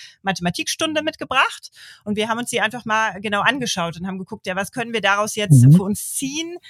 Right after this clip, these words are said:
Speaker 1: Wofür können wir das vielleicht nutzen? Wofür können wir es aber auch auf keinen Fall nutzen?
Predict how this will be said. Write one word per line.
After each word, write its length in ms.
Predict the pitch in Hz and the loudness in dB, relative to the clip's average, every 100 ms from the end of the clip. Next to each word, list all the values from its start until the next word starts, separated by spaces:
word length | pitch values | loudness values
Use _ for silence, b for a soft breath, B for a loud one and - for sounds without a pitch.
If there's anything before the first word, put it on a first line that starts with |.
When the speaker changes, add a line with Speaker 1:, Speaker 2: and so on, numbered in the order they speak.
| B B | B B
Speaker 1:
Wofür 220 | - 220 214 | -10 -6 -4
können 200 | 240 226 | -4 -2
wir 60 | |
das 160 | 208 - | -2 -2
vielleicht 380 | 202 190 - 202 | -4 -6 -6 -8
nutzen? 500 | 254 - - 262 214 | -8 -8 -10 -12 -12
Wofür 260 | 233 208 | -10 -8
können 220 | 196 202 | -8 -8
wir 60 | 196 | -8
es 80 | 190 | -6
aber 160 | 180 | -6
auch 80 | 175 | -4
auf 140 | 180 - | -6 -8
keinen 280 | 180 170 | -6 -6
Fall 280 | 165 196 185 | -6 -4 -2
nutzen? 500 | 151 139 - - 165 | -4 -8 -14 -14 -18